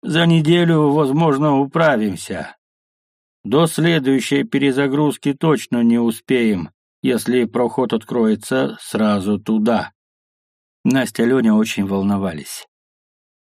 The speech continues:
Им голодная Настенька далась тяжелее всех детей, которые здесь родились, но квазы были не только родителями, но и могучими разумными воинами с железной психикой и прекрасно понимали,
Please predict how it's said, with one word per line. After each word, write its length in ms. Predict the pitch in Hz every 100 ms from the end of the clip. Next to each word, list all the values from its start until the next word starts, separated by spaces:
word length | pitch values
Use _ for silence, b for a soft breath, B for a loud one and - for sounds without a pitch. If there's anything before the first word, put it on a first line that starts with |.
| _ _ -
Им 260 | - 143 139
голодная 480 | 127 151 139 123 127
Настенька 560 | 143 - 123 113 120
далась 440 | 117 120 143 127 -
тяжелее 540 | 131 120 131 135 127
всех 320 | 113 - 123 98
детей, 380 | 107 107 139
которые 420 | 113 110 117 113 101
здесь 280 | 120 113
родились, 600 | 110 107 117 139 123 110
но 240 | 123 123 110
квазы 420 | 135 139 113 117
были 260 | 113 123 117
не 140 | 120
только 360 | 135 143 117 120
родителями, 760 | 120 123 110 110 107 101 85 _ _ _ _ _ _ _ -
но 220 | 110 120
и 80 | 147
могучими 580 | 139 135 135 147 139 127
разумными 580 | 135 123 143 131 131 131
воинами 600 | 131 151 123 107 104 101
с 40 |
железной 540 | 95 113 135 113 117 110
психикой 640 | - 151 - 113 117 120
и 40 |
прекрасно 600 | 113 113 110 135 127 123
понимали, 800 | 110 139 139 143 123 101 95 80